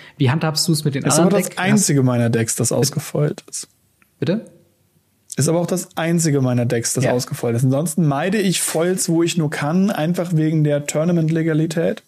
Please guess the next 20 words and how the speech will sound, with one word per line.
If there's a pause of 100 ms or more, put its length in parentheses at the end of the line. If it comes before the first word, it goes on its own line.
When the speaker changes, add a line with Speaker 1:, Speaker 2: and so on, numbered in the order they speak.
Speaker 1:
Mhm. (1300)
Speaker 2:
Weil's
halt
da
schwierige
Probleme
gibt,
beziehungsweise
halt (120)
nicht
schwierige
Probleme,
sondern
Schwierigkeiten
und
Probleme. (120)
Entschuldigung.
Speaker 1:
Mhm. (640)
Speaker 2:
Und,
ähm,